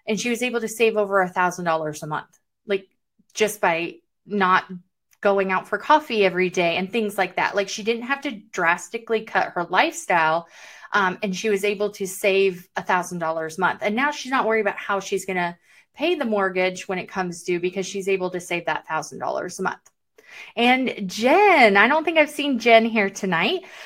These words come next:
um, but when we started working together, she was overwhelmed with how and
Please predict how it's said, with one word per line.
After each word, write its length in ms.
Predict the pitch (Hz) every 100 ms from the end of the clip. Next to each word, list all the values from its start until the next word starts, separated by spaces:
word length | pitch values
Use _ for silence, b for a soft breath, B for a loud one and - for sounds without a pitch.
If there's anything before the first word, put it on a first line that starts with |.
| B
um, 280 | 208 208 202
but 160 | 214 220
when 180 | 226 240
we 120 | 254
started 360 | - 311 294
working 340 | 254 208 214 196
together, 400 | 202 190 180 240
she 180 | - 285
was 180 | 277 247
overwhelmed 680 | 208 226 330 349 226 233
with 120 | 233 220
how 720 | - - 202 214 247 302 311
and 400 | 208 202 202